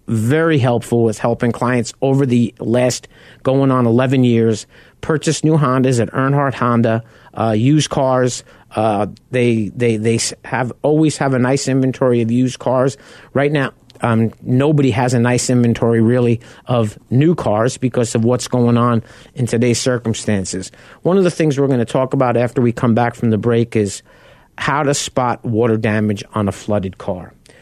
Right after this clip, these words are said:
Okay, unless, you know, uh, IDA, you know, it's that word, and it's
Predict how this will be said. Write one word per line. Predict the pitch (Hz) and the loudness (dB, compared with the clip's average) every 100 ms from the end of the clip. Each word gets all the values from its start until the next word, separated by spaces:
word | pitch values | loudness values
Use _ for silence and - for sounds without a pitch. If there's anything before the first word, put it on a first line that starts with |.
| - | -20
Okay, | _ 107 104 87 _ _ - | _ -4 -4 -6 _ _ -4
unless, | 120 117 127 143 - | 0 0 0 -2 -6
you | - 127 | -2 0
know, | 117 113 110 _ 98 - | 2 0 -4 _ -14 -14
uh, | 76 - - - | -10 -10 -8 -4
IDA, | 139 123 95 - _ _ - - _ | 0 0 -2 -12 _ _ -20 -20 _
you | 113 | -4
know, | 107 | -2
it's | 104 - | -2 -2
that | 120 110 | -2 0
word, | 113 127 120 104 92 - _ _ | 2 2 2 0 -4 -18 _ _
and | 117 113 104 | -2 -2 -2
it's | - 127 - | -2 -4 -6